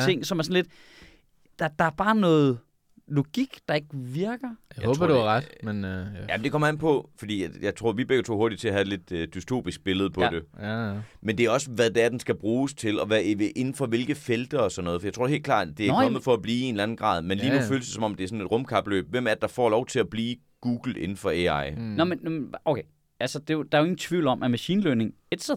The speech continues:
Speaker 2: thing.
Speaker 3: Ja, ja, selvfølgelig er det det.
Speaker 2: Selvfølgelig er det det, og hvis du laver noget, hvor, øh, du kan blive meget bedre, fordi du, du kan sætte din superduper kloge computer til at løse det for dig, det, det, så fint. Det er jo,
Speaker 3: Mm.
Speaker 2: det er jo en form for elektronisk gravko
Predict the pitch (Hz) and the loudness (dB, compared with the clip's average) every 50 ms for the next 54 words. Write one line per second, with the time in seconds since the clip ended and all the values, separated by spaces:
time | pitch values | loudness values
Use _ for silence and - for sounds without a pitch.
0 | - - 120 113 170 220 226 - - - 143 123 151 151 151 135 - 151 175 247 | -2 0 0 0 0 -2 -4 -2 -2 0 0 2 0 0 -2 -4 -6 -6 -4 -4
1 | 294 185 - - - 165 147 156 185 247 285 269 156 131 160 185 190 143 - - | -4 -4 -6 -4 -2 -2 0 2 2 2 2 0 -2 0 2 2 2 2 2 0
2 | 147 139 143 139 - - 160 139 131 131 156 214 262 240 175 151 175 226 220 165 | 0 0 0 -4 -2 -2 0 2 4 4 4 4 4 4 4 4 4 2 0 0
3 | 151 170 175 165 160 147 131 127 117 110 - - 139 131 - 151 131 - - 131 | 2 2 2 4 4 4 4 2 2 0 -2 -6 -8 -4 -2 -2 -2 0 0 0
4 | 127 113 98 120 196 - - 143 165 214 196 - 135 127 147 151 - - - 139 | 2 2 2 2 0 2 2 2 2 2 0 -4 -6 -8 -10 -10 -10 -6 -2 -2
5 | 131 - - - 117 - - 131 117 - 131 113 113 110 - _ - 127 120 117 | -2 -2 -4 -6 -8 -4 -2 -4 -2 -2 -4 -6 -8 -10 -14 _ -2 -2 0 0
6 | 107 - - 185 - - - - 170 165 147 135 - 139 143 151 147 135 127 - | -2 -4 -6 -8 -8 -8 -6 -8 -8 -8 -10 -10 -6 -6 -6 -6 -6 -8 -8 -8
7 | 139 156 - 143 - 165 139 131 147 170 - - - - 143 147 170 180 170 _ | -8 -8 -8 -8 -8 -6 -4 -4 -4 -6 -8 -10 -6 -4 -2 -2 -2 -2 -6 _
8 | - 156 147 - - - - _ _ - - - 226 220 226 170 135 147 _ - | -6 -6 -6 -6 -6 -10 -12 _ _ -6 -2 0 0 0 0 -4 -4 -6 _ -2
9 | 156 151 123 120 135 151 147 143 135 - 190 214 214 214 180 139 135 120 - - | 0 0 2 2 4 4 4 4 4 2 0 -2 0 0 0 0 0 -2 -4 -4
10 | 196 202 180 139 - - 135 196 214 - 202 | -4 -4 -4 -6 -2 2 2 2 2 2 0